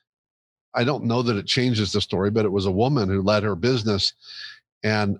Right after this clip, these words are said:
we were talking about vulnerability. And the issue that came up is over the prior eight months, she had been taking care of her father who was dying. And he had died, like, two months earlier. And I said, "Wow, that had to be really difficult." She said, "It was gut-wrenching. It was the hardest thing I've ever done.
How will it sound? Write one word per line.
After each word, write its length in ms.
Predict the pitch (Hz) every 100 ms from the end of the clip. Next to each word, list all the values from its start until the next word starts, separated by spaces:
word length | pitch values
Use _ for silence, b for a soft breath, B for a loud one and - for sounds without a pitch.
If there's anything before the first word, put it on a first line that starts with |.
| -
we 80 | 110
were 60 |
talking 320 | - 123 127
about 240 | 123 110 90
vulnerability. 840 | 104 104 101 104 165 147 98 98
And 240 | 101 98 95 _
the 180 | 104 120
issue 240 | 151 160
that 140 | 117 95
came 180 | - 117
up 180 | 180 -
is 200 | 107 90 - _ _ -
over 220 | 120 113
the 80 | 107
prior 440 | - 123 131 135 113
eight 200 | 113 104
months, 480 | 110 107 92 - - B B B B
she 240 | - 139
had 140 | 139 120
been 140 | 113
taking 320 | 104 120 110
care 180 | 104 120 110
of 80 |
her 100 | 101
father 440 | 95 123 120 120 95
who 60 | 92
was 140 | 82
dying. 420 | 90 90 80 85 _ _ _ _ B B B B B _
And 340 | 113 110 107 98
he 100 | 123
had 120 | 104
died, 360 | 127 143 104
like, 160 | 98 101
two 140 | -
months 240 | 117 107 98
earlier. 320 | 123 170 104
And 80 | 95
I 60 |
said, 180 | 92 104
"Wow, 140 | 127 117
that 180 | 113
had 140 | 120 113
to 80 | 98
be 100 | 107
really 320 | 101 107 98
difficult." 560 | 117 - 113 98 87
She 140 | - 104
said, 240 | - 104 98 - _ b
"It 60 | 117
was 200 | 110 92
gut-wrenching. 560 | 120 110 101 92 104
It 40 | 101
was 100 | 95
the 100 | 104
hardest 380 | 117 127 117
thing 160 | - 113
I've 100 | 107
ever 220 | 110 104
done. 380 | 92 110 104 98